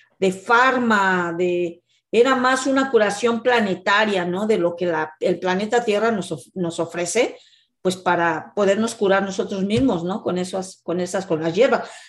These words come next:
Digo, tú eres una hierbera que estudió y graduada, tienes tu práctica como, como ayurveda, pero, eh, eso nos hace mucha falta, pues, a-,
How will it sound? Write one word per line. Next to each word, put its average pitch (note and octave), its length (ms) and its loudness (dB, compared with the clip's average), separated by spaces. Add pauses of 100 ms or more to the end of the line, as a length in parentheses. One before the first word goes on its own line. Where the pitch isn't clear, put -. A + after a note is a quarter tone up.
Digo, G#3+ 260 4
tú B3 120 6
eres C4 200 6
una C4 200 4
hierbera A#3 520 4
que B3+ 100 -2
estudió A3 580 4
y G#3+ 280 2
graduada, G#3+ 800 4 (300)
tienes A#3 280 0
tu - 140 -2
práctica A#3 540 0
como, F3+ 420 -4 (320)
como F#3+ 340 0
ayurveda, F#3+ 680 2
pero, G3+ 380 2 (360)
eh, G3 500 0 (160)
eso C4 480 4
nos G3+ 200 0
hace A#3+ 200 2
mucha B3 240 0
falta, B3 400 0
pues, G#3+ 220 -6
a-, - 100 -14